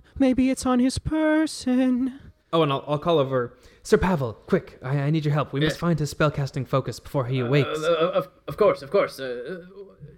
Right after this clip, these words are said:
Speaker 3: uh, a rod, a wand, a, a crystal. Something must be here.
Speaker 2: Indeed.
Speaker 1: Give me an investigation check as you search over Burzan's body. Drat, give me another intelligence
Speaker 3: Yes.
Speaker 1: saving throw.
Speaker 3: I find nothing with a four.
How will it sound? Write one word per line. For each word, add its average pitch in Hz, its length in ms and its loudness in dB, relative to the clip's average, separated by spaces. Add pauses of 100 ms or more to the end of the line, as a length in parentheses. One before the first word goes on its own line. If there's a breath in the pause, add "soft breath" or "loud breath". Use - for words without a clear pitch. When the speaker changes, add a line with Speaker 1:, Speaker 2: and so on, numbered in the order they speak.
(140)
Speaker 3:
uh, 160 340 -6
a 175 100 -2
rod, 151 460 0
a 156 120 0
wand, 156 500 2
a, 143 260 -4
a 139 40 -8
crystal. 135 560 -2 (440)
Something 147 400 -2
must 127 240 -10
be 135 140 -6
here. 156 320 -2 (200)
Speaker 2:
Indeed. 156 360 0 (200)
Speaker 1:
Give 135 140 -2
me 160 160 4
an 151 160 0
investigation 131 680 0
check 117 340 -8
as 113 300 -10
you 113 340 0
search 120 340 -2
over 117 180 -2
Burzan's 117 480 -4
body. 117 360 -4 (240 loud breath)
Drat, 156 400 -2
give 156 140 0
me 165 80 2
another 147 220 2
intelligence 135 480 -2
Speaker 3:
Yes. - 40 -6
Speaker 1:
saving 120 220 -4
throw. 110 240 -12 (1300)
Speaker 3:
I 147 80 0
find 165 260 -2
nothing 147 300 -2
with 127 100 -8
a 113 60 -12
four. 92 400 -10